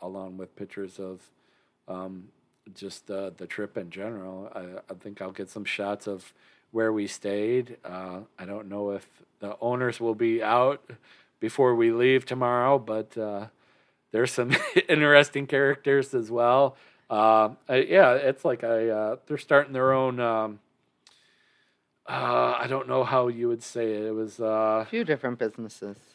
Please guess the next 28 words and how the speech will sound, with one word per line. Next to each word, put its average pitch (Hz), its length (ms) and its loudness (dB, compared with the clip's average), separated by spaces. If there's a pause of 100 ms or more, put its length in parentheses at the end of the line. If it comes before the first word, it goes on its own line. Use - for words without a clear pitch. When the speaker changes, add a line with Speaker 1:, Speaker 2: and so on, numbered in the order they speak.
Speaker 2:
<laughs> 135 180 -10
Speaker 1:
Yeah, 151 400 10 (100)
they 151 140 2
got, 147 360 6
uh, 135 360 6 (720)
yeah, 139 260 6
they 135 160 4
grow. 160 560 12 (220)
So 151 160 -2
they 160 80 6
got, 185 280 10
uh, 151 180 6 (100)
it's 139 160 -4
a 123 80 0
hop 185 320 10
farm. 113 460 -2 (340)
So - 180 -2
they 131 120 2
grow 160 320 4
the 131 120 4
hops 143 460 2
for, 120 540 0
uh, 110 420 -4 (360)
beer, 123 460 0 (840)
and 104 160 -10
then 113 360 0
they 110 160 -2
sell 127 440 2